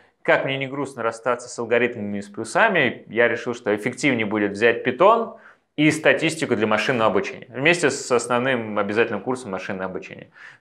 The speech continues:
И им, соответственно, я посвящу следующий семестр.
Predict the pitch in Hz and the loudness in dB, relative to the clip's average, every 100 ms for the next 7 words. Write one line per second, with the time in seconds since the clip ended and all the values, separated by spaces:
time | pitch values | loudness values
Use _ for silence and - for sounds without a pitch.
0 | _ - 107 113 113 113 113 101 - 185 | _ -10 -8 -4 -4 -2 -4 -8 -6 0
1 | 226 - - 202 170 151 147 143 151 156 | 2 4 4 2 2 0 0 -2 -2 0
2 | 156 147 - 156 147 - | 2 2 0 -2 -2 -4